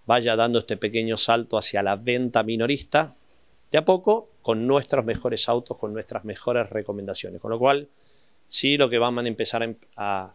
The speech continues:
lo que va a empezar a aparecer este año es una página web nuestra. Ya vamos a adquirir la página web glo-, global,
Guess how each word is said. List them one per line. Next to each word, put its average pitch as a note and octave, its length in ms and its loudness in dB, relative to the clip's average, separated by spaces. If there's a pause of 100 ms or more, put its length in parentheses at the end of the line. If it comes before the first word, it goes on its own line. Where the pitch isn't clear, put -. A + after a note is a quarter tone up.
lo G2 100 -8
que A2+ 80 -6
va A2+ 60 0
a - 20 -2
empezar A#2+ 240 -6
a A#2 60 0
aparecer A#2 320 -2
este A#2 180 -4
año C3 240 0
es G2+ 140 -8
una G#2 180 -6
página G#2 340 -4
web G#2+ 220 0
nuestra. A2+ 560 -2 (360)
Ya G#2+ 180 0
vamos G#2+ 320 -2
a - 20 -4
adquirir A2+ 380 -4
la G2 100 0
página G2+ 340 -4
web G#2 220 0
glo-, G#2 340 0
global, C3+ 680 2